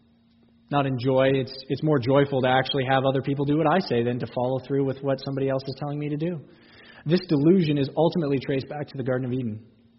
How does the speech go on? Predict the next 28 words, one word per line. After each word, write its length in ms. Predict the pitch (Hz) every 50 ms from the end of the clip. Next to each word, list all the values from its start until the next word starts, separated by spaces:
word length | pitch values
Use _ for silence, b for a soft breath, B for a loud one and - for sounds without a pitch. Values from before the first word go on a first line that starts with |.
| _ _ _ _ _ _ _ _ _ _ _ _ _ _ _ _ b b b b b b b b b b b -
In 120 | 156 160 156
the 60 | 143
garden, 420 | 131 127 151 165 175 180 180 175
there 140 | 165 156 147
were 100 | 139 135
two 200 | - - 196 185
options. 500 | 165 139 127 - - 127 113 107 107 107 - - - _ _ b b b b b b
There 100 | b 147
was 100 | 143 135
obedience 460 | 143 135 135 156 175 185 202 208 202 -
to 60 | 202
God, 280 | 165 147 123 120 123 151 180 - - - - - _ _ _ _ _ _ _ _ _ b b b b b b b b b b b _ -
which 160 | 135 139 139 - -
resulted 520 | 143 135 127 139 139 151 151 - 151 151 170
in 160 | 147 139 139
communion 520 | 131 - 139 131 139 151 160 180 180 185 180
with 120 | 175 -
God 280 | - 151 143 143 143 135
and 120 | 127 123
walking 320 | 127 139 143 135 - 156
with 140 | 143 135 117
him 160 | - - 143
in 80 | 131 127
the 60 | 123
cool 240 | 123 - - 123 123
of 80 | 117 120
the 80 | 110
garden. 340 | 110 107 107 104 104 104 104